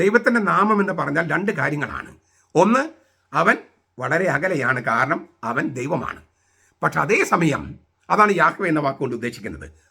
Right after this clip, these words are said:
അതേസമയം കർത്താവ് എന്ന് അവന് തർജ്ജമ ചെയ്യാൻ പറ്റുന്ന വിധം അവൻ സമീപസ്ഥനാണ്. ഈ കാര്യം യാഹ്വേ എന്ന വാക്കിലും ഉൾക്കൊള്ളിച്ചിട്ടുണ്ട്, അത് നമ്മൾ അടുത്ത ക്ലാസ്സിൽ ചിന്തിക്കും.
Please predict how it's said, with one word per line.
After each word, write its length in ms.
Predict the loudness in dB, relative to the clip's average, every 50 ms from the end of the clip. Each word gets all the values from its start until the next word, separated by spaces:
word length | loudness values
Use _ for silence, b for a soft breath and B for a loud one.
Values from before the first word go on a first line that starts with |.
| _ _ _ _
അതേസമയം 640 | -10 -2 0 0 0 2 2 2 2 2 2 0 -2 -4 b b b b b _ -2
കർത്താവ് 420 | -2 0 2 6 6 8 8 6
എന്ന് 140 | 4 4 4 4
അവന് 160 | 2 2 0 0
തർജ്ജമ 280 | 0 0 2 0 0 0
ചെയ്യാൻ 280 | -2 -2 -2 -2 -2 0 0
പറ്റുന്ന 520 | -2 -2 -2 -8 -8 -4 -2 0 0 2 2 2
വിധം 160 | 2 2 0 -2
അവൻ 140 | -4 -4 -2 -2 -2
സമീപസ്ഥനാണ്. 640 | 0 0 0 0 -2 -6 -6 -10 -10 -10 -10 -12 -16 _ _ _ _ _ _ _ _ _ _
ഈ 100 | -2 -2 0 4 4
കാര്യം 260 | 4 6 4 2 2 4
യാഹ്വേ 240 | 4 4 4 4 2 0
എന്ന 80 | 2 2
വാക്കിലും 320 | 2 0 2 2 0 2 2
ഉൾക്കൊള്ളിച്ചിട്ടുണ്ട്, 580 | 2 2 4 2 2 2 2 2 2 2 2 2
അത് 160 | 0 0 0
നമ്മൾ 140 | 0 2 2 2
അടുത്ത 140 | 0 0 0
ക്ലാസ്സിൽ 260 | 0 0 0 0 -4 -4
ചിന്തിക്കും. 320 | -4 -4 -4 -6 -6 -8